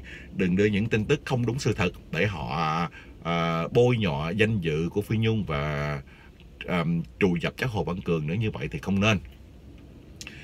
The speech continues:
Ở nơi đây á, thì, à, các bạn thấy không? À, khán giả người ta đưa ra những cái, um, bình luận,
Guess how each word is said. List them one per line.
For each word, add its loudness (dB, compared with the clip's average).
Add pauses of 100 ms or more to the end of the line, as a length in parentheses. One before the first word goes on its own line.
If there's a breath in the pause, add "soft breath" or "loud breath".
(320 loud breath)
Ở 4
nơi 8
đây 6
á, 6
thì, 4
à, 4
các -2
bạn 2
thấy 6
không? 4 (440 loud breath)
À, 4
khán 4
giả 4
người 4
ta 4
đưa 4
ra 8
những 2
cái, 4
um, 2
bình 6
luận, 4